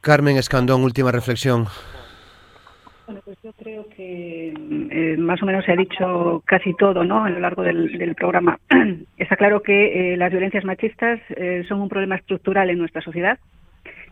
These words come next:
Speaker 2: y que tendremos que acabar con él, pero desde luego no vamos a hacerlo a través de las, del consumo exacerbado que hay en las redes sociales de determinadas cuestiones. Esto responde a esta cultura del individualismo y de los deseos y de las identidades que nos tratan de imponer,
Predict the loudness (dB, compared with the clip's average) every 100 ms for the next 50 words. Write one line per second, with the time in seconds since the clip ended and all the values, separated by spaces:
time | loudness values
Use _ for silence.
0 | -2 0 0 0 -2 -2 0 0 0 -2
1 | -2 -2 -2 -2 -2 -2 0 0 -2 -2
2 | -6 -4 -2 0 0 0 -2 -2 -4 -4
3 | -4 -2 0 0 -2 -4 -6 -6 -4 -6
4 | -4 -4 -4 -4 -6 -4 -2 -2 -2 -2
5 | -2 -2 -2 -4 -4 -4 -6 -4 -2 -2
6 | -4 -4 -2 -2 -4 -4 -2 -2 -4 -8
7 | -2 0 0 -4 -14 -20 -20 -20 -20 -12
8 | -4 -2 -2 0 -2 0 -2 -2 -4 -2
9 | -2 2 4 4 2 2 2 2 0 0
10 | -2 -4 -4 -2 -2 -4 -4 -2 2 4
11 | 4 2 -2 -2 -2 0 0 0 2 2
12 | 2 -4 -8 -6 -6 -4 -4 -4 -4 0
13 | 0 0 -4